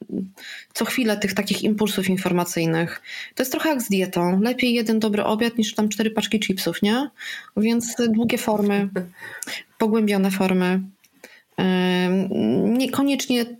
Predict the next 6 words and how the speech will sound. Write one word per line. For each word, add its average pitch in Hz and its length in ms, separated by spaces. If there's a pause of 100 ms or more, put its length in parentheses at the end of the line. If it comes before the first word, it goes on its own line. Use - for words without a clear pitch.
(160)
takie 226 340
fast - 360
foodowe, 190 400
czyli 196 200
na 196 100
szybko. 208 640